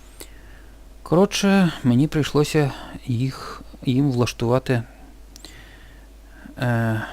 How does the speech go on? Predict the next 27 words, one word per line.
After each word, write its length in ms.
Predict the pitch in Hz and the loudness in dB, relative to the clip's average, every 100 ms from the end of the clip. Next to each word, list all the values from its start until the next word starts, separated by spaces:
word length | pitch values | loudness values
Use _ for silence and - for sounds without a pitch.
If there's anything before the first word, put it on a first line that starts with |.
| - | -4
небезпечний 560 | 113 113 - 139 - 131 | -2 -2 -2 0 6 6
випадок. 560 | 127 101 92 - - - - - - - - - - - - - - - - - | 6 0 -2 -8 -14 -14 -18 -20 -20 -20 -20 -20 -20 -20 -20 -20 -20 -20 -20 -10
Вони 420 | - 123 156 151 - - - | 0 4 6 4 2 -6 -8
чомусь, 640 | - 127 123 160 - - - | 2 4 6 4 0 -10 -14
сам 280 | - 151 147 | 0 2 4
не 80 | 139 | 4
знаю 220 | 131 131 | 4 4
навіть 260 | 120 117 - | 4 0 -2
чому, 440 | - 120 117 160 165 - - - - - | -4 0 2 0 -6 -16 -20 -20 -20 -10
полізли 460 | - 127 143 123 117 - | 0 4 4 2 -2 0
під 200 | 131 120 | 0 2
міст, 300 | 147 202 - - - - - - - - - - - | 4 2 0 -12 -20 -20 -20 -20 -20 -20 -20 -12 -2
який 480 | 117 - 175 160 139 - - - - - - | -2 2 0 0 -4 -16 -20 -20 -20 -20 -2
випадково 760 | 139 127 131 - 165 147 135 - | 0 2 0 2 4 6 4 0
опустився 560 | - - - 196 - | -4 -2 0 0 2
і 40 | 123 | 0
їх 300 | 131 147 - | 0 -2 -6
всіх 240 | - 147 | -4 -2
задавив. 520 | 117 117 113 104 104 101 - | 0 2 2 2 -2 -4 -2
І 20 | |
вони 220 | 143 170 | 0 0
пропали. 520 | - 143 - 104 110 | 0 -2 -2 -2 -2
Зараз 280 | 110 165 160 | -2 -2 -2
вони 280 | 123 123 135 - - - - - - | 0 0 -2 -8 -20 -20 -20 -20 -6
вважаються 500 | 113 107 123 131 - | 0 2 2 0 0
пропавшими 560 | - 117 113 117 - 113 | -4 -2 0 0 0 0
безвісти. 540 | 107 101 107 - 131 | 0 0 -4 -8 -10